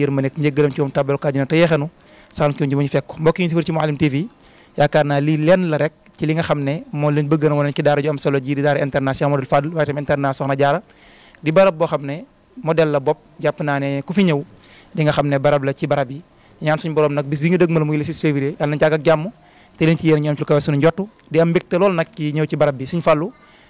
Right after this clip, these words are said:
yàlla dogal ñu xam ko, man mën naa boole sama bopp ci ñi nga xam ne mën na wax ne, mën naa ne yor nañ ci moom, ndax ab yar moom dañuy wax ne man allamaka harfan fa huwa mawlaak, kon mën naa jàpp sama bopp ci mu yar,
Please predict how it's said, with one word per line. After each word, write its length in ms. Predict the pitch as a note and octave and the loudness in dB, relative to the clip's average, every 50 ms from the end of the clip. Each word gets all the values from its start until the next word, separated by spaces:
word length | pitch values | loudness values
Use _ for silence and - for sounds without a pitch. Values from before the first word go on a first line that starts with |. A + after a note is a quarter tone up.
| _ _ | _ _
yàlla 160 | E3+ D3+ D#3+ D#3+ | 0 2 4 4
dogal 180 | D#3+ D#3 D#3 | 4 2 2
ñu 80 | D#3 D#3+ | 0 -2
xam 180 | - F3 D#3+ C3+ | -2 -2 -2 -2
ko, 140 | - D#3 | -2 -2
man 180 | F3+ G3 E3 D#3+ | -2 0 -2 0
mën 140 | E3 E3+ E3+ E3 | 0 -2 0 0
naa 200 | D#3+ D#3+ D#3 D3 | 2 0 2 2
boole 240 | C#3+ D#3 D#3 D3+ | 2 2 2 2
sama 200 | D3+ - D#3+ D3+ | 0 0 -2 -2
bopp 220 | D3 C#3 C#3+ - - | 0 -2 -2 -4 -4
ci 220 | - E3 G#3 D4+ E4 - _ - | -4 -4 -4 -6 -8 -14 _ -6
ñi 80 | E3 | -2
nga 80 | D#3+ D#3+ | -2 0
xam 140 | E3+ F#3 F3+ E3+ | 0 0 0 0
ne 200 | E3 F3 G#3+ - - - - - - | -2 -2 -2 -4 -10 -20 -20 -10 -4
mën 140 | - F#3 F3+ | -2 0 0
na 80 | F3 E3+ | 2 0
wax 80 | D#3+ | 0
ne, 60 | D#3 - | 0 -2
mën 120 | F#3 G3 G3 | 0 0 2
naa 100 | F#3 F3 | 2 2
ne 80 | F3+ | 4
yor 120 | G#3 A3 G3 | 2 2 2
nañ 140 | F#3+ F3 D#3 | 0 -2 -2
ci 80 | F3+ | 0
moom, 160 | F3 D#3+ C#3 A#2+ - - - - - - - - - - | 0 0 -2 -2 -6 -16 -20 -20 -20 -20 -20 -20 -8 -6
ndax 140 | F3 D#3 E3 | -2 2 2
ab 80 | F#3+ | 2
yar 180 | G3 G3 F#3 E3+ | 4 4 2 2
moom 240 | E3 D#3 D#3+ F#3+ A3+ - - _ - - | 2 -2 -4 -4 -6 -10 -16 _ -10 -6
dañuy 180 | G#3 E3+ F3+ F#3 | -4 -2 0 0
wax 80 | E3+ E3 | 0 0
ne 60 | E3 | 0
man 140 | E3 E3+ E3 | 0 0 0
allamaka 420 | D#3+ E3 E3 E3 D#3 D#3 - D#3 | 2 2 2 2 0 0 -2 -2
harfan 360 | - - D#3 D#3 - D#3+ D#3 | -2 0 -2 -2 -2 -2 -2
fa 100 | - - | 0 0
huwa 160 | E3+ E3 E3 | 2 2 2
mawlaak, 400 | D3+ D3+ C#3+ C#3 C3+ B2+ - - - _ - - | 2 2 0 -2 -2 -4 -6 -12 -20 _ -12 -8
kon 100 | - D#3+ | -4 -4
mën 80 | D3+ D#3 | -2 0
naa 120 | E3 E3 D#3+ | 0 2 2
jàpp 180 | D#3 D#3+ - | 2 2 0
sama 140 | - - D#3+ D3 | 0 -4 -6 -6
bopp 100 | D3 - | -6 -4
ci 80 | - G3+ | -2 0
mu 60 | F#3+ F3+ | 2 4
yar, 200 | E3 C#3+ - | 2 2 0